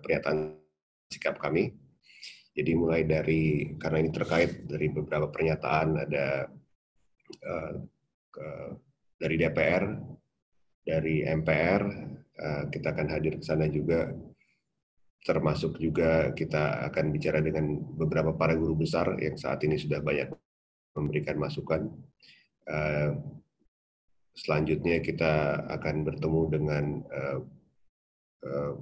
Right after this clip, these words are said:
Kadin, misalnya pengusaha, eh, sebagai asosiasi yang juga sudah banyak memberikan masukan kepada pe-,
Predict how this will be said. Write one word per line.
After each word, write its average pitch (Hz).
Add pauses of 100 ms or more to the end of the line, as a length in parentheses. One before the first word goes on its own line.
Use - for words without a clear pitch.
(600)
Kadin, 85
misalnya 85
pengusaha, 78 (180)
eh, 78
sebagai 78
asosiasi 73
yang 78
juga 76
sudah 76
banyak 80
memberikan 80
masukan 78
kepada 80
pe-, 73